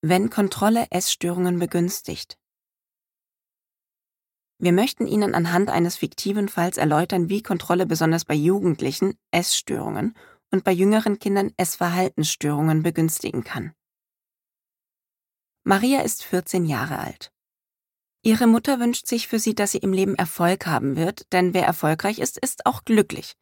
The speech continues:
Davon ist Marias Mutter überzeugt. Sie kontrolliert daher täglich gewissenhaft die Hausaufgaben. Sie legt Wert darauf, dass Maria täglich Klavier übt. Und ihr ist wichtig, dass Maria ausreichend Obst und Gemüse zu sich nimmt,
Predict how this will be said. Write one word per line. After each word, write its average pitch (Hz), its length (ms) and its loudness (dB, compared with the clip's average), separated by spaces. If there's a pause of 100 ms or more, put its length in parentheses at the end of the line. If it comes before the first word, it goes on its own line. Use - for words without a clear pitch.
(440)
Davon 151 300 2
ist 151 160 -2
Marias 170 400 2
Mutter 170 300 -2
überzeugt. 175 680 -4 (1120)
Sie 220 140 0
kontrolliert 240 540 0
daher 208 240 0
täglich 214 420 -2
gewissenhaft 185 580 -4
die 180 120 -2
Hausaufgaben. 156 720 -4 (800)
Sie - 160 -4
legt 156 260 -2
Wert 151 220 4
darauf, 175 260 4
dass - 160 -2
Maria 180 420 2
täglich 160 420 -4
Klavier 185 380 0
übt. - 300 -8 (720)
Und 180 240 2
ihr 247 140 2
ist - 160 -4
wichtig, 196 340 -2
dass 226 160 -4
Maria 208 520 0
ausreichend 190 640 -4
Obst - 280 -4
und 190 140 -2
Gemüse 220 440 2
zu 170 180 0
sich 180 200 0
nimmt, 202 380 0